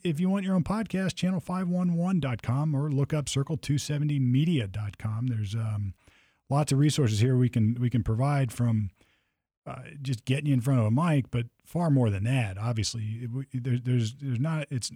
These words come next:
it's not rocket science, but it, it ain't construction paper either. You know, there's, there's a little more to getting in front of a mic and producing a show and creating some content that is repeatable, that is interesting, and that,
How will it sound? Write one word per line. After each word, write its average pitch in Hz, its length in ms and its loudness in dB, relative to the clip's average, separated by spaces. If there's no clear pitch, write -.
it's 123 160 -6
not 190 240 -2
rocket 185 320 -2
science, 170 520 -2
but 117 140 -2
it, 117 80 -6
it 117 160 -4
ain't 143 180 2
construction 139 460 0
paper 123 320 2
either. 113 320 2
You 101 100 0
know, 110 140 2
there's, 110 200 2
there's 117 220 2
a 123 60 2
little 151 180 4
more 151 280 4
to 123 340 2
getting 135 240 4
in 123 60 2
front 127 200 2
of 117 60 4
a - 20 6
mic 120 260 2
and 101 160 -2
producing 120 380 0
a 104 60 0
show 127 300 0
and 110 120 2
creating 127 400 2
some 101 140 -8
content 117 540 0
that 110 180 -2
is 110 160 2
repeatable, 123 640 2
that 110 180 0
is 104 200 0
interesting, 120 540 0
and 107 140 -2
that, 107 160 -4